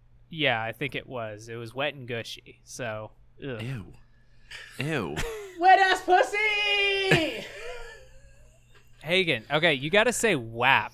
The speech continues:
Speaker 1: Like, we don't say that. <laughs>
Speaker 3: No,
Speaker 1: The
Speaker 3: we
Speaker 1: song's
Speaker 3: say
Speaker 1: called "WAP."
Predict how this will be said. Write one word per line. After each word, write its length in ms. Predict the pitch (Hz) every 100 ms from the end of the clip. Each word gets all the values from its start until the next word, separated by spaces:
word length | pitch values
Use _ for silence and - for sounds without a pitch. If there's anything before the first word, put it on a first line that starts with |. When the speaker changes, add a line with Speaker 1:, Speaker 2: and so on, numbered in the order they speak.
| -
Speaker 1:
Like, 320 | 143 139 123 - 147
we 120 | 165
don't 400 | 196 202 196 160
say 300 | - 175 165
that. 460 | 147 139 120 131 -
<laughs> 40 | - - - - - -
Speaker 3:
No, 260 | 202 403 427
Speaker 1:
The 120 | 240
Speaker 3:
we 60 | 180
Speaker 1:
song's 240 | 208 233
Speaker 3:
say 80 | 277
Speaker 1:
called 300 | 233 214 160
"WAP." 480 | 156 170 139 113